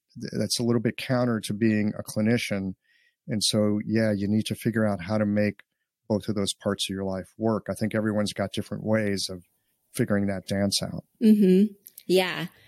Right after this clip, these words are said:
Speaker 2: Yeah, I definitely feel like that part is part of the dance, which is exciting and very curious. I don't know yet exactly how it will work out. Like, it has been working out even prior to covid,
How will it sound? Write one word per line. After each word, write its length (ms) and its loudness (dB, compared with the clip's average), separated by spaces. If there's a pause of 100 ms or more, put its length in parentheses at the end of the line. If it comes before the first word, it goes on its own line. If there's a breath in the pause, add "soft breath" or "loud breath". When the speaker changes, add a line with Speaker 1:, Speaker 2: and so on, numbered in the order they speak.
(120 soft breath)
Speaker 2:
Yeah, 180 4
I 100 2
definitely 500 4
feel 200 0
like 220 2
that 220 -4
part 300 -4
is 420 2 (200)
part 200 2
of 80 2
the 80 0
dance, 400 2
which 180 -6
is 300 2 (340 loud breath)
exciting 800 0
and 200 -4 (300)
very 220 4
curious. 880 2 (380)
I 80 4
don't 220 6
know 120 6
yet 220 4
exactly 540 0
how 220 -2
it 60 -4
will 200 0
work 240 0
out. 220 -2
Like, 180 0
it 120 -2 (220)
has 420 4 (440 loud breath)
been 420 6 (220)
working 540 2
out 240 -2 (140)
even 480 4 (240)
prior 560 4 (160)
to 540 4
covid, 440 2